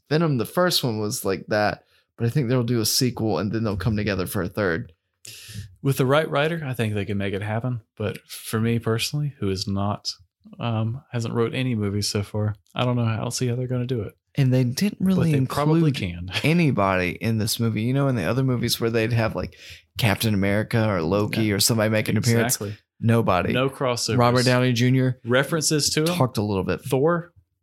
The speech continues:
Speaker 2: Off-World, Captain Marvel. She's busy.
Speaker 1: Yeah.
Speaker 2: <laughs>
Speaker 1: There was Nick Fury. It was very minimal, and they wanted it to stand on its own, I think.
Speaker 2: It really made it feel like Spider-Man was the only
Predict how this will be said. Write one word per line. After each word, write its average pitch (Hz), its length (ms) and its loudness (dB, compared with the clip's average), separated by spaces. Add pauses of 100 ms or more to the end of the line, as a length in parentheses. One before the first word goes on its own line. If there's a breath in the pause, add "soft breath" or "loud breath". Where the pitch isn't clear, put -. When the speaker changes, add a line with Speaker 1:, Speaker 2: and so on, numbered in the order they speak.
(120)
Speaker 2:
Off-World, 139 760 -2
Captain 127 300 -4
Marvel. 143 520 -2
She's 107 320 -6
busy. 147 440 -2 (220)
Speaker 1:
Yeah. 180 320 2 (600 soft breath)
Speaker 2:
<laughs> 165 80 -8 (400 loud breath)
Speaker 1:
There 131 100 4
was 113 160 2
Nick 127 180 -2
Fury. 123 300 2 (400 loud breath)
It 151 100 4
was 156 180 2
very 175 240 4
minimal, 117 600 2
and 123 160 2
they 123 120 4
wanted 131 320 2
it 117 140 2
to 110 80 -4
stand 117 400 2
on 117 200 0
its 113 200 -2
own, 107 180 0
I 107 100 -2
think. - 400 -8 (520)
Speaker 2:
It 135 160 -6
really 143 280 2
made 120 180 0
it 113 100 -6
feel 113 140 -2
like 104 180 -2
Spider-Man 98 680 -2
was 95 160 -4
the 90 180 -8
only 98 640 -4